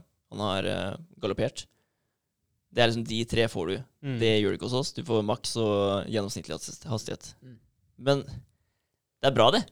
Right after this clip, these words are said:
Speaker 2: Ja.
Speaker 1: Ja.
Speaker 3: Ja, ja, ja. Altså,
Speaker 1: Det er det,
Speaker 3: man trenger
Speaker 1: altså.
Speaker 3: ikke så mye mer, eller, altså, hvor mange løpere kjenner du, André, som bruker et pulsbelte og sjekker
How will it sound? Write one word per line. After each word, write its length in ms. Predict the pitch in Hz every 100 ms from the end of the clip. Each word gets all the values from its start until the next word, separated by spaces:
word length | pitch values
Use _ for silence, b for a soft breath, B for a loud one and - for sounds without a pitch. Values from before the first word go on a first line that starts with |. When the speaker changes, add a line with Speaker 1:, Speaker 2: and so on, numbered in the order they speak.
| _
Speaker 2:
Ja. 160 | 120 123 - _ -
Speaker 1:
Ja. 100 | 113
Speaker 3:
Ja, 260 | 131 131 123
ja, 120 | 123
ja. 120 | 117 117
Altså, 460 | 117 135 131 127
Speaker 1:
Det 80 | 120
er 20 |
det, 0 |
Speaker 3:
man 160 | 101 151
trenger 120 | 170
Speaker 1:
altså. 100 | 196
Speaker 3:
ikke 80 | 202
så 60 | 135
mye 80 | 127
mer, 120 | 120
eller, 140 | 117
altså, 180 | 135 147
hvor 160 | 151 165
mange 260 | 165 143 139
løpere 680 | 156 147 107 98 120 117
kjenner 260 | 117 127 107
du, 60 | 107 113
André, 140 | 120
som 120 | 131
bruker 320 | 127 120 - 113
et 180 | 110 - -
pulsbelte 1040 | 120 104 95 - 107 107 98 _ 127 127 120 -
og 220 | 117 120
sjekker 680 | - - - _ 113 113